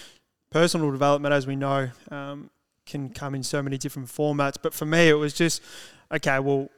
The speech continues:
what do I want to accomplish and what skill sets do I need to accomplish that? So for me, it's go out and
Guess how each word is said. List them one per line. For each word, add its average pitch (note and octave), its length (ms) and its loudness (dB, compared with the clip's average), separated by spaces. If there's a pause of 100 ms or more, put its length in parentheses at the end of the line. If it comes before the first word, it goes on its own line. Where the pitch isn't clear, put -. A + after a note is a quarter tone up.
(180)
what E3+ 200 -2
do D#3+ 100 0
I D3+ 60 6
want D3 200 4
to C3+ 40 0
accomplish C#3+ 560 0
and C#3+ 100 -2
what D3+ 140 2
skill D3 300 0
sets C#3 300 -4
do C#3+ 220 -4
I C3 140 -4
need C3+ 400 -2 (200)
to C3+ 180 -4
accomplish B2+ 560 -8
that? B2 260 -12
So C#3+ 160 -6
for C#3 140 -8
me, C#3 240 0
it's - 200 -4 (480)
go D3+ 280 6
out C#3+ 360 6
and C3+ 440 -8